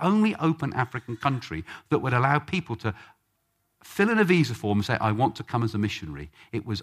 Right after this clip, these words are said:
open to the gospel in a way some of those other nations hadn't been for years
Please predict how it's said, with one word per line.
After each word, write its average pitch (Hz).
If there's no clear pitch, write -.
open 185
to 156
the 147
gospel 82
in 110
a 101
way 107
some 110
of 104
those 104
other 98
nations 95
hadn't 87
been 90
for 87
years 80